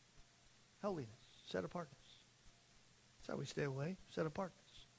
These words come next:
And how does that happen? We must know what? The truth. You must know the truth.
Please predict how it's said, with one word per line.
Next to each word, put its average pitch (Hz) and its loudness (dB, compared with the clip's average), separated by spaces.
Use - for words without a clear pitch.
And 139 2
how 156 12
does 160 6
that 160 12
happen? 180 4
We 151 8
must 147 4
know 143 8
what? 160 4
The 156 4
truth. 277 0
You 202 -4
must 156 2
know 156 2
the 156 0
truth. 220 -2